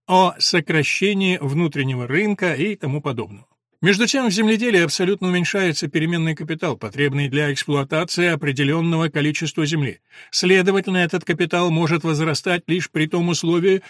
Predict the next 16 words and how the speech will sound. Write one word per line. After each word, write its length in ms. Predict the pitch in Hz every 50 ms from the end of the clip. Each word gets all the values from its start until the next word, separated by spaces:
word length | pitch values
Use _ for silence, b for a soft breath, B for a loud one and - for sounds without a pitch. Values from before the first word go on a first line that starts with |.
| B B
что 240 | B - - 196 180
подвергается 720 | 170 196 165 156 180 165 160 185 196 196 190 180 - 196 175
обработке 560 | 151 165 160 151 175 196 180 - - 185 170
новая 400 | 170 175 175 165 156 170 165 160
земля. 400 | 156 170 165 143 117 101 95 B B B B B B -
А 80 | -
это, 260 | 254 302 339 - 302 233
в 60 | -
свою 260 | - 233 233 233 240
очередь, 420 | 269 233 - 262 247 247 190 - -
предполагает 640 | - 190 175 - 196 170 175 180 208 220 214 - 180
еще 260 | 175 151 - 202 185
большее 480 | 160 143 170 202 240 220 - - 180 147
возрастание 640 | 147 127 147 147 127 - - 190 190 190 185 185 180
неземледельческого 1200 | 175 185 196 190 165 135 143 147 143 147 139 131 170 185 180 - 214 190 - - 196 185 185
населения. 560 | 175 170 156 - 165 139 117 87 104 101 -